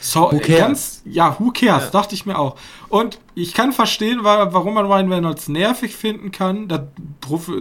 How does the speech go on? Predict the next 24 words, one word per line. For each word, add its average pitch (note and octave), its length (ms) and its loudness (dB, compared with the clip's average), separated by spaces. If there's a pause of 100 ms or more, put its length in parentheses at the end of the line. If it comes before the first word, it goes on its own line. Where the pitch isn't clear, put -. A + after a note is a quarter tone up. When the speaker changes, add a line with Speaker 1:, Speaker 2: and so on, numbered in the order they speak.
(140)
Speaker 1:
also D3 180 -8
das D3 220 -8
sag E3+ 140 -6
ich E3+ 120 -6
ja D#3+ 120 -4
schon D3+ 180 -6
die D3+ 60 -8
ganze D#3 340 -8
Zeit, G3+ 380 -2
dass F3+ 80 -4 (140)
er D#3 160 -4
immer A3 260 0
in F#3 100 -2
der F#3 80 0
gleichen F3+ 360 -2
Rolle F3+ 260 -2
festhängt. A3 640 -8 (280)
Und F#3 240 4
ich - 120 -4
hab F#3+ 100 -4
ja F#3+ 80 6
auch F3+ 60 4
schon F3+ 220 0
gesagt, E3+ 600 -4